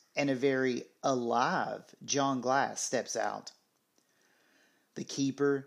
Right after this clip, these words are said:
soon tells us that John had staged the funeral to teach the conniving pair about his importance to the company, sending the order to them himself to set this little morality play into action.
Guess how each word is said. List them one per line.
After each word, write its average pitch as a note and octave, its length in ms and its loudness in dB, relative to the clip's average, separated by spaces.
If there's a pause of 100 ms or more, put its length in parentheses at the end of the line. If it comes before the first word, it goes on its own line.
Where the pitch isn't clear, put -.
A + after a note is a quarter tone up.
soon B2+ 460 2
tells A2+ 340 -2
us G2+ 360 -6 (340)
that C3 140 -2
John C#3+ 340 0
had A#2+ 180 -8
staged C#3 480 0
the D3 60 -4
funeral G#2+ 580 -6 (280)
to C#3 120 -4
teach D#3+ 420 -4
the C3 100 0
conniving B2+ 560 0
pair C3 480 0
about A#2+ 340 2 (220)
his C3+ 480 2
importance A2+ 580 -6
to A#2 80 -8
the G#2+ 100 -6
company, - 540 -4 (640)
sending D3+ 480 0
the C3+ 140 0
order C#3 360 0
to - 140 -10
them C3 220 -2
himself A#2 800 -2 (320)
to A2+ 100 -8
set B2+ 320 0
this - 240 -4
little C3+ 300 0
morality C3 600 2
play A2 300 -2
into A#2 180 0
action. G#2+ 520 -2